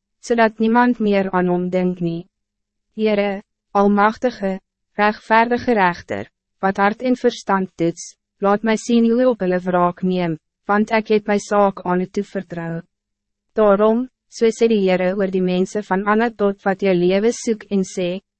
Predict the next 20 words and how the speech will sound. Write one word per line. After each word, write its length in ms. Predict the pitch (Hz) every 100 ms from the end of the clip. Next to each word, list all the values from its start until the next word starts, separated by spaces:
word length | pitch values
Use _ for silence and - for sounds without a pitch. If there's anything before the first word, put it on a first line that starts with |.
| -
"Jy 160 | 185
mag 340 | 185 180 185 -
nie 220 | 196 233
in 100 | 220
die 160 | 214 190
naam 300 | 190 185 190
van 200 | 214 202
die 140 | 202 185
Heere 320 | 190 208 254
as 220 | 214 202
profeet 540 | - 214 196 - 214 -
optree 480 | 208 208 196 196 180
nie, 320 | 170 170 175 _ _ _
want 180 | 190 196
dan 220 | 196 196
sal 200 | 196 202
ons 180 | 190 185
jou 120 | 180
doodmaak," 720 | 180 185 185 180 170 156 160 _ _ -
so 180 | -